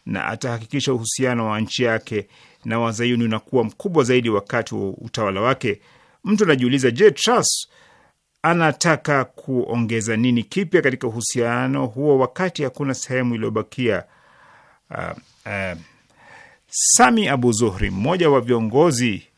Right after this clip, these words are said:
wa ngazi za juu wa harakati ya mapambano ya Kiislamu ya Palestina, Hamas, anasema matamshi ya Liz Truss ya kuunga mkono utawala wa kizayuni maana yake ni kutangaza kuwa yuko pamoja na jinai zinazofanywa na utawala wa kizayuni dhidi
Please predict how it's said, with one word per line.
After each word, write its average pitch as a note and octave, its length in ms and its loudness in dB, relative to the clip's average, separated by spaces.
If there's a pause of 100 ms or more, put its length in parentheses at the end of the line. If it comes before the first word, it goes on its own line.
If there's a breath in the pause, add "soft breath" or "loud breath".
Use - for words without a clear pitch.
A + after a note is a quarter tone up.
wa G#2+ 160 -4
ngazi A2+ 240 -2
za A2+ 140 -2
juu C3+ 320 2
wa A#2 80 2
harakati A#2+ 600 -2
ya B2 60 -2
mapambano B2 500 0
ya A#2 60 -4
Kiislamu C3+ 460 -4
ya B2 80 -2
Palestina, B2 480 -8
Hamas, D#3+ 480 -4
anasema F3 640 -4 (600 loud breath)
matamshi A#3 360 2
ya - 60 6
Liz E3 180 2 (100)
Truss E3+ 400 2
ya D3 100 0
kuunga D3 260 -4
mkono E3+ 380 -4
utawala D3+ 460 2
wa C#3+ 100 2
kizayuni C#3+ 600 -4 (120)
maana C3+ 380 0
yake D3 240 -2
ni C#3 80 -4
kutangaza B2+ 720 -2
kuwa C3 340 -2
yuko D3+ 220 -4
pamoja C#3+ 380 -4
na C#3 120 -2
jinai C3+ 440 -2 (380 soft breath)
zinazofanywa G#2+ 720 -2
na E3 80 -2
utawala B2+ 360 0
wa A#2+ 60 -2
kizayuni A2+ 400 -2
dhidi C3 520 0